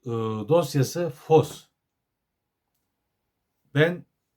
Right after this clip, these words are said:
Gizli Tanık kitabının yazarıyım. Bakın, gizli tanıklık mekanizması bizim için uyduruldu.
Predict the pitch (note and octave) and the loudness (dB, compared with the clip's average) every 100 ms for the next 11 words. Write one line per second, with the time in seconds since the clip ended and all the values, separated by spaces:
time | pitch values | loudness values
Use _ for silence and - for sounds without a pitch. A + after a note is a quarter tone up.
0 | _ A2+ C3 F3+ - D#3+ D#3+ - C#3+ D3+ | _ -6 -4 -4 -4 -6 -8 -6 -4 -2
1 | D#3 A#2 G#2 A#2 A#2+ F#2+ F#2+ C3 D3 G#2+ | 0 0 0 -2 -2 -4 -4 -2 0 -2
2 | A#2 B2+ F3+ D#3+ D3 C#3+ B2 - B2 E3+ | -4 -6 -4 -2 -2 -2 -6 -6 -6 -4
3 | E3+ D3 C#3 C#3 G3 - _ _ C3+ D#3 | -4 0 0 0 -8 -10 _ _ -4 0
4 | F3+ - C#3+ A2 G2 F#2 E2 E2 | 0 2 2 2 -2 -8 -14 -20